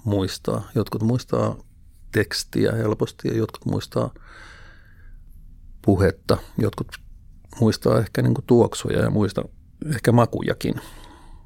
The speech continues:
Mutta mulla on ehkä hyvin tällainen niinku elokuvallinen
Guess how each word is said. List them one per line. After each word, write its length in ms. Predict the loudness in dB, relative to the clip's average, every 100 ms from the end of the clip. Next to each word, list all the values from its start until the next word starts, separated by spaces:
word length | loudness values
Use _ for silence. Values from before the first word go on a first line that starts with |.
| -20 -20 -20 -10 -10 -10 -16 -18 -4
Mutta 180 | 0 4
mulla 200 | 6 6
on 200 | 4 -2 -10 -20 -20 -20 -20 -20 -20 -20 -2
ehkä 360 | 0 0 -2 -2 -4 -8 -8 -20 -6 2
hyvin 200 | 2 4
tällainen 340 | 2 2 0
niinku 400 | 0 0 0 0 0
elokuvallinen 880 | 2 2 2 -2 0 0 -2 -6